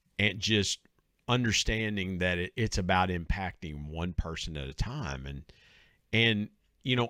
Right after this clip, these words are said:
obviously, and I can understand, you know, you're talking about the week of your birthday is always so hard because there's a part of you that feel, that feels that guilt. But I would have to think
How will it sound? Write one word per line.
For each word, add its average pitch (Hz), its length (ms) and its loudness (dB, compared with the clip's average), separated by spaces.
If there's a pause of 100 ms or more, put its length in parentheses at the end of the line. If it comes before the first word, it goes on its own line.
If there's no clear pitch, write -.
obviously, 127 720 0 (380)
and 156 100 4
I 185 80 2
can 196 180 0
understand, 87 760 0 (1080)
you 113 140 4
know, 104 40 4
you're 101 120 2
talking 107 360 0
about 87 300 -4
the 92 100 0
week 92 280 -2
of 82 100 -4
your 80 100 -2
birthday 78 440 -2
is 76 120 -4
always 78 300 -2
so 71 200 -4
hard 104 380 2
because 80 460 -4 (1200)
there's 120 260 2
a 113 80 2
part 139 320 2
of 127 120 -2
you 117 140 0
that 104 220 -4
feel, 110 480 -2
that 110 240 -2
feels 123 500 -2
that 104 300 -4
guilt. 139 360 0
But 120 160 2
I 117 100 4
would 113 160 -2
have 139 360 -4
to 131 100 -6
think 90 600 -6